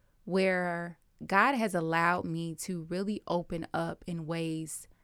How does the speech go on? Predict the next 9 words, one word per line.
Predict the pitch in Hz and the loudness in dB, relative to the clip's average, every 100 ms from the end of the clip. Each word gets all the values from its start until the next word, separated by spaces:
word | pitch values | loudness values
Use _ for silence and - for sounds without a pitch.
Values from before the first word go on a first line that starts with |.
| _ _ _ _ _ | _ _ _ _ _
that | 220 220 | 0 2
I | |
never | 196 190 175 | 2 2 0
saw | 165 185 165 | -2 -2 -2
myself | 170 156 180 151 | -2 -4 -6 -6
doing | 165 165 175 185 - - | -6 -6 -8 -10 -10 -6
before. | 170 - 185 196 196 - _ _ _ _ _ - - - - _ 202 | -4 -4 -4 -6 -8 -14 _ _ _ _ _ -20 -20 -20 -20 _ 2
And | 202 190 185 180 175 175 - - _ _ _ _ 202 | 4 4 2 0 -2 -4 -8 -18 _ _ _ _ 4
allowing | 196 185 185 196 226 233 226 226 220 240 | 4 4 6 6 6 4 4 2 0 -4